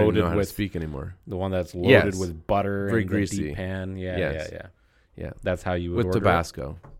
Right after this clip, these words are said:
Speaker 1: With Tabasco.
Speaker 2: Yeah.
Speaker 1: Interesting.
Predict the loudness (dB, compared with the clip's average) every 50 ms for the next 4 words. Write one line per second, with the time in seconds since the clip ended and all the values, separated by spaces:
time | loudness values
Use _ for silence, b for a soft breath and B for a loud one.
0 | -20 -20 -20 _ _ _ _ _ _ _ -16 -16 -16 -14 -14 -14 -10 -10 -10 -10
1 | -10 -12 -16 -18 -20 -20 -20 -16 -10 -8 -8 -6 -8 -8 -12 -16 _ _ _ _
2 | _ _ _ _ _ _ _ _ _ _ _ _ _ _ _ -14 -14 -12 -10 -8
3 | -10 -10 -10 -14 -20 -20